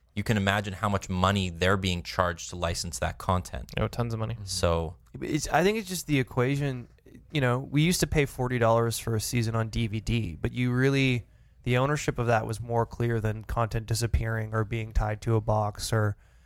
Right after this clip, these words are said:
Speaker 3: uh, living in, uh, a tech provider's ecosystem. But there's also T V where you're like,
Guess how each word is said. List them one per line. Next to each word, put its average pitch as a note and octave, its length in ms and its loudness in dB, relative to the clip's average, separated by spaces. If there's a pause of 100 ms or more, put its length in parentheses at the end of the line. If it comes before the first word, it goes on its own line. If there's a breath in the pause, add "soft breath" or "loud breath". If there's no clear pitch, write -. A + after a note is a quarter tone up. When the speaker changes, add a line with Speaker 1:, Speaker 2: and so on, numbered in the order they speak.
(160 soft breath)
Speaker 3:
uh, G#2+ 300 4
living A2+ 380 0
in, G#2+ 400 -2 (100)
uh, G#2 300 4
a G#2+ 40 -10
tech A#2+ 220 2
provider's G2+ 400 -8
ecosystem. G#2 520 -10 (280 soft breath)
But C3+ 120 4
there's C#3+ 120 2
also F#3+ 220 0
T - 180 -6
V E3+ 160 -2
where D3 120 0
you're C3+ 100 4
like, B2 300 0